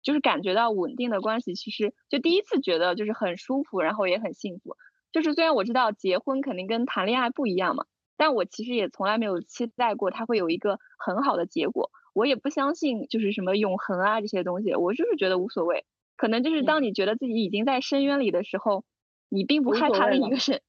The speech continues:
Speaker 1: 另一个深渊，对。但是对于父母来
Speaker 2: 那小孩是个很贤惠的男人。
Speaker 1: <laughs> 但是对于父母来说呢，
Speaker 2: <laughs>
Speaker 1: 就是你结婚了，
Speaker 2: 嗯，对。
Speaker 1: 好像就是你在什么年纪做了什么事情，就是你是符合这个社会的传统期待的。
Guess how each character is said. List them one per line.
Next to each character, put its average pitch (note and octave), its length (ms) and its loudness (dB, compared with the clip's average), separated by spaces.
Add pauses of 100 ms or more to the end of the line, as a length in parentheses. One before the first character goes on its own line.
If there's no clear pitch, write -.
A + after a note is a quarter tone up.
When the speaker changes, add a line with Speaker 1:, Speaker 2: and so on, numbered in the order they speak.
Speaker 1:
另 D#4 240 4
一 A3 80 2
个 - 80 2
深 G#3 240 -2
渊， G3 260 0
对。 G3+ 180 -2 (440)
但 E4 120 0
是 E4+ 120 0
对 F4 180 2
于 D4+ 40 4
父 - 20 4
母 A#3+ 80 4
来 - 0 -
Speaker 2:
那 - 0 -
小 - 20 2
孩 B3 80 2
是 E4+ 140 0
个 B3+ 100 4
很 G3 200 2
贤 E3 320 -4
惠 C#4 180 0
的 G#3+ 100 0
男 C3+ 220 -6
人。 D#3 160 -4
Speaker 1:
<laughs> D#4 200 0 (840)
但 G4 140 2
是 D#5+ 160 4
对 F#4+ 120 0
于 D4+ 40 2
父 E4+ 180 0 (100)
母 B3 80 2
来 F#3+ 220 2
说 A3 240 -2
呢， G#3 200 0 (120)
Speaker 2:
<laughs> - 140 -20
Speaker 1:
就 D#4 100 0
是 C#4 260 -2
你 F#3 220 -2
结 F#3+ 180 2
婚 D4 220 0
了， D4 140 2
Speaker 2:
嗯， - 40 0
对。 - 40 -10
Speaker 1:
好 F#3 220 0
像 D4+ 200 -2
就 D#4 100 -2
是 C#4 220 -2 (220)
你 G3+ 160 -4
在 D4+ 240 2
什 - 160 -6
么 G3+ 100 -2
年 G3+ 260 -2
纪 D4 160 0
做 D4+ 180 0
了 C4 60 0
什 B3 120 -6
么 G3 80 -6
事 D4 200 -6
情， - 280 -4 (220)
就 E4 100 0
是 E4+ 60 2
你 B3+ 140 2
是 D#4+ 140 0
符 B3+ 220 0
合 C#4 180 2
这 C4+ 140 -2
个 C#4 100 0
社 D4 160 -2
会 D4 100 2
的 A#3 120 0
传 F3+ 240 -2
统 C#4 180 -4
期 - 160 -12
待 F3+ 220 2
的。 - 120 -6